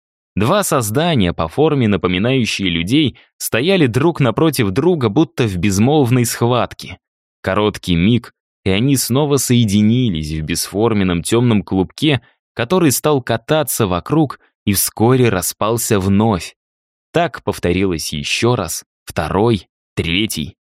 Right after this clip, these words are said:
Запоздало до меня дошло, что именно здесь происходит. Две высшие сущности, а только такие могли столь умело управлять —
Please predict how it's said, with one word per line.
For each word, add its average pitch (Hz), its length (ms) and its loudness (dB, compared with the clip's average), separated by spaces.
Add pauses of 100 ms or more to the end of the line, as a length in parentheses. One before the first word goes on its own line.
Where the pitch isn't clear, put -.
(220)
Запоздало 131 720 0
до 117 100 0
меня 147 260 2
дошло, 147 440 2
что 135 260 0
именно 143 540 4
здесь 107 400 0
происходит. 101 880 -2 (340)
Две 90 300 -2
высшие 95 500 0
сущности, - 640 -2
а 78 140 -2
только 127 400 0
такие 151 600 -2
могли 131 420 2
столь 139 340 2
умело 135 340 4
управлять — 117 720 0